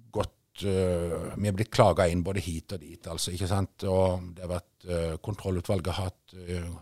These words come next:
gått gjennom prosessen, ingenting feil, det har vært en helt veldig bra, egentlig etter, <laughs> etter boka, veldig god prosess som vi har kjørt. Den, eh, og ingenting feil, eh, funnet.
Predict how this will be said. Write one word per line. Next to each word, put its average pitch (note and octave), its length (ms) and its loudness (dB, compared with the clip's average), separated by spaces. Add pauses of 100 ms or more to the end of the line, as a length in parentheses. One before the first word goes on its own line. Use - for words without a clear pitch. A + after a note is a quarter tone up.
(200)
gått - 180 -20
gjennom E2+ 260 -4
prosessen, G2 600 -8
ingenting F#2+ 360 -6
feil, F2+ 240 -2
det F#2+ 100 -4
har F#2 60 -4
vært F#2+ 120 -2
en F#2+ 100 0
helt F2+ 200 -6 (600)
veldig F#2+ 240 2
bra, F2+ 240 4 (880)
egentlig G2+ 380 2 (160)
etter, G#2 480 2
<laughs> - 160 -16
etter A2 240 2 (300)
boka, G#2 640 4
veldig G#2 300 6
god F2+ 220 0
prosess - 300 2
som A#2+ 220 4 (160)
vi G#2 80 2
har G#2+ 80 2
kjørt. F#3+ 380 4 (540)
Den, A#2+ 200 4 (120)
eh, A#2 760 2
og B2 400 4 (600)
ingenting D#3 260 6
feil, C#3+ 300 10 (240)
eh, B2 240 2
funnet. D#3 500 6